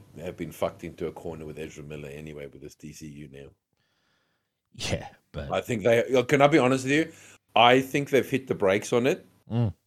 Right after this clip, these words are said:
Speaker 1: because, and this isn't my theory, and it just came to me now.
Speaker 2: Mm.
Speaker 1: I think they're looking for, um, uh, The Rock to save the D C U, and they're gonna build the D C U around The Rock.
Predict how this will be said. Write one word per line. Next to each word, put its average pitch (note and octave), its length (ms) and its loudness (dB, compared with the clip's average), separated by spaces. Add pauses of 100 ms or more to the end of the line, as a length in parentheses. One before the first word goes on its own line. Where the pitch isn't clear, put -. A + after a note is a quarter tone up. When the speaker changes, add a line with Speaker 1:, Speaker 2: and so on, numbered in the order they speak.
(120)
Speaker 1:
because, G#2 640 4
and F#2+ 200 -2
this G#2+ 180 0
isn't G#2+ 220 -2
my G2+ 220 2
theory, G#2 280 2
and F2 80 -2
it F2+ 80 -2
just G#2+ 200 -6
came A2 240 -4
to A2 100 -8
me F#2 120 -4
now. E2 420 -6 (440)
Speaker 2:
Mm. F#2 160 -6 (100)
Speaker 1:
I A2 180 6
think B2+ 260 -4
they're A#2+ 160 6
looking G#2+ 400 -2
for, G2 760 2
um, F2 600 -2 (300)
uh, F2 240 -4
The E2+ 180 -4
Rock F2+ 380 -2
to G2 80 -12
save F2 520 -4
the E2+ 80 -8
D E2+ 200 -10
C E2 160 -14
U, D#2 340 -10
and E2+ 180 -10
they're E2+ 80 -4
gonna E2 220 -8
build E2+ 300 -6
the E2+ 60 -10
D E2+ 180 -10
C - 140 -14
U D#2+ 180 -6
around D#2 160 -8
The D2 100 -10
Rock. D2 300 -12